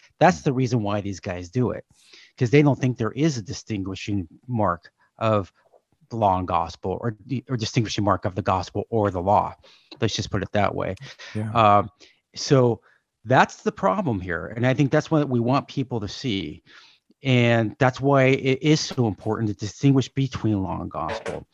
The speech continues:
Speaker 1: Now, here's another problem with this: is he's telling people that basically their lives are not matching up.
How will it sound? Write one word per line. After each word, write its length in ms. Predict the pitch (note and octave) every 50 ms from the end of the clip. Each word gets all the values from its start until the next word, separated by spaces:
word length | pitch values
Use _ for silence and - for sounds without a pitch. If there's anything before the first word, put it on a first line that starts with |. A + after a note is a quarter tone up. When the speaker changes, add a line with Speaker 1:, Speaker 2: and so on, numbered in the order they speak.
| _ _ _ - - _ -
Speaker 1:
Now, 120 | C3+ C#3
here's 320 | C3+ C3+ D#3 G3 F3+ - E3
another 240 | C#3+ D#3 E3+ E3
problem 560 | - _ - A2 F#2 F2 F2+ F2 F#2+ F#2 F#2+ -
with 180 | G2+ G2 - -
this: 300 | - D2+ F2 - - - - _ _ _ _ _ _ _ -
is 100 | D3 A#2+
he's 160 | C3+ C3+ -
telling 300 | - - C#3 D3 D3+ C#3+
people 560 | - - C3 B2+ A#2+ - C3 B2 B2 A#2 - _ _ _ _ _ -
that 180 | A#2 A2 G2 - _ _ _ _ _ _ -
basically 680 | B2+ B2+ B2 - C#3+ - - C3 B2+ B2 A#2+ A2 - _ _ _ _ _ _ _ _ -
their 140 | B2 A2+
lives 380 | G#2+ A2 A2+ C3 D3+ E3 D3 -
are 40 | C#3+ C3+
not 240 | C3+ C3 A#2+ -
matching 440 | A#2 A#2 A2 A2 G#2+ - A#2+ A2+ G#2+
up. 240 | G2 E2 - -